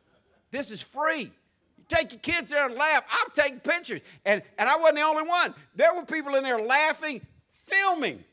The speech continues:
Uh, there, there are people in there vlogging this thing. Look, look. And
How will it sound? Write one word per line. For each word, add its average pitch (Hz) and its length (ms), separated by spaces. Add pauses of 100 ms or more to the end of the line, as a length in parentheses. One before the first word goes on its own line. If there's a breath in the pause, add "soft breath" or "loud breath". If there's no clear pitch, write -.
(300)
Uh, 339 180
there, 349 200
there 349 120
are 349 160
people 349 220
in 339 100
there 330 160
vlogging 330 640
this 302 160
thing. 277 340
Look, 330 300
look. 320 320 (240 loud breath)
And 233 340